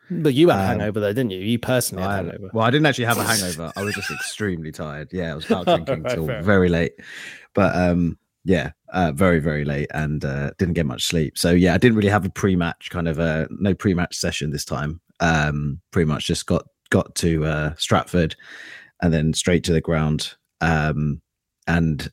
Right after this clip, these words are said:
Speaker 2: yeah, it was, it was really long to get in. I was, I was messaging you guys. There's, like, I had to go through two, compared to the Emirates, where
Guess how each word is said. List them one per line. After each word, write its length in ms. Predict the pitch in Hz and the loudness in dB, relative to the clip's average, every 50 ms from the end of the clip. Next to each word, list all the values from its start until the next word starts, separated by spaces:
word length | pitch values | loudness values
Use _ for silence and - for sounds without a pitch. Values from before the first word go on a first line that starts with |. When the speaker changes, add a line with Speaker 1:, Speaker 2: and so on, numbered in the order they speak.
| _ _ | _ _
Speaker 2:
yeah, 240 | 95 110 120 110 107 | 4 6 8 8 6
it 40 | 98 | 6
was, 200 | 92 90 - - | 4 2 0 0
it 40 | 101 | 0
was 180 | 101 87 90 | 0 2 2
really 220 | 95 117 104 98 95 | 4 4 4 6 4
long 200 | 92 92 92 85 | 4 4 4 2
to 100 | - - | 0 2
get 140 | 101 92 87 | 2 4 4
in. 80 | 85 | 4
I 60 | 85 | 2
was, 140 | 85 85 - - | 0 0 -2 -2
I 60 | 82 | -2
was 120 | 85 82 - | -2 0 2
messaging 360 | 101 - - - - 85 80 | 0 0 0 -2 -4 -4 -4
you 80 | 76 | -2
guys. 240 | - 82 76 76 76 | -2 -2 -2 -2 0
There's, 300 | - 92 90 78 - - | 0 -2 -2 -2 -2 -2
like, 340 | 90 90 87 - - - - - - | 0 0 0 0 -2 -8 -14 -6 -4
I 60 | 104 | -4
had 60 | 120 | 0
to 60 | - | 2
go 100 | 123 127 | 2 2
through 200 | 120 - - 101 | 2 2 -2 -4
two, 580 | - - - - - 123 120 117 113 113 113 107 - _ _ - - _ _ | -4 -4 -2 2 4 4 6 6 4 2 0 -2 -6 _ _ -20 -20 _ _
compared 260 | - 131 156 165 151 | 2 6 6 6 6
to 100 | - 104 | 6 4
the 80 | 113 123 | 6 6
Emirates, 560 | 120 117 95 78 85 82 95 104 - - - | 6 6 4 2 0 -2 -2 -2 -4 -4 0
where 420 | 101 98 95 90 90 90 90 87 | 2 2 4 4 4 2 0 -2